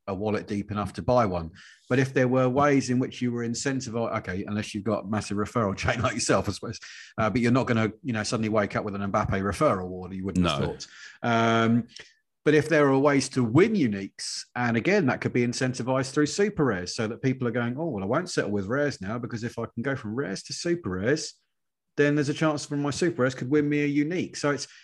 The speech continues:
Speaker 1: it's still about making, uh, perfecting that progression path that will give people the belief that, yeah, I don't, you know, the jackpot scenario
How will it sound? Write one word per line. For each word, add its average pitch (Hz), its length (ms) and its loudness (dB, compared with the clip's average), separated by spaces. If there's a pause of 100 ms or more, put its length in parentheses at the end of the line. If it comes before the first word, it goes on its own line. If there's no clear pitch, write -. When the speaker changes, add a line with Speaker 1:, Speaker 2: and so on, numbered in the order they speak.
(120)
Speaker 1:
it's 143 180 -4
still 175 400 4
about 147 400 4
making, 139 380 -4
uh, 123 80 0 (140)
perfecting 131 580 2
that 131 220 0
progression 123 600 0
path 98 400 -4 (680)
that 113 160 0
will 117 160 2
give 143 320 4
people 107 280 0
the 95 120 -4
belief 98 460 -4
that, 117 120 -2
yeah, 127 180 0
I 107 60 0
don't, 127 180 -6
you 120 100 -2
know, 98 100 -2
the 101 60 -2
jackpot 123 500 0
scenario 107 560 0